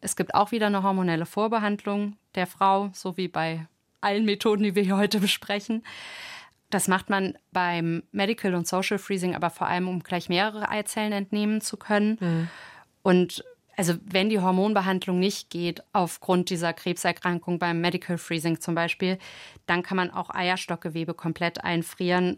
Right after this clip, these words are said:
Speaker 1: Und wenn die Patientin dann wieder gesund ist, setzt man das wieder ein und dann kann sie manchmal sogar auf natürlichem Weg schwanger werden.
Speaker 2: Okay, wow. Also eigentlich ursprünglich ging es mal um Medical Freezing.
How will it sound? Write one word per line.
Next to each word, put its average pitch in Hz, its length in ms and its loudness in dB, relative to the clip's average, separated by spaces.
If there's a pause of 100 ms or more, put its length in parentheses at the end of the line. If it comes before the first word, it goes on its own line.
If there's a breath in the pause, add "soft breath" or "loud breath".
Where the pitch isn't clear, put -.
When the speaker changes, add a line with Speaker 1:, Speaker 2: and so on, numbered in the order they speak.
(120)
Speaker 1:
Und 185 140 0
wenn 175 140 4
die 175 260 -2
Patientin 185 440 2
dann 160 100 4
wieder 156 140 -2
gesund 226 300 2
ist, 208 120 -4
setzt 180 220 -4
man 170 100 -2
das 170 160 0
wieder 160 200 -2
ein 185 200 2
und 175 80 2
dann 165 100 0
kann 165 180 -2
sie 156 260 -2 (220)
manchmal 170 580 2
sogar 165 240 -2
auf - 140 -6
natürlichem 160 520 -6
Weg - 160 -8
schwanger - 380 -4
werden. - 300 -8 (280)
Speaker 2:
Okay, 147 460 -8
wow. 143 340 -2 (880 loud breath)
Also 175 380 2 (300)
eigentlich 254 420 2
ursprünglich 214 500 2
ging 202 200 2
es 180 120 -2
mal 185 160 2
um 160 260 0
Medical 196 440 0
Freezing. 269 720 0